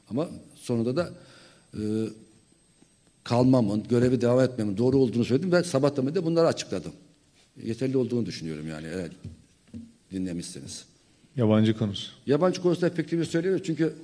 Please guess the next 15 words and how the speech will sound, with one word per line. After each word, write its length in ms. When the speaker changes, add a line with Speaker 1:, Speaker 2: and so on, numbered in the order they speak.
Speaker 1:
benim 180
söylediğim 540
de 240
yazılan 500
ve 80
anlatılmak 480
istenen 300
farklı 340
olduğu 160
için 240
daha 140
fikrimi 360
söylemek 360
istemiyorum 500
çünkü 260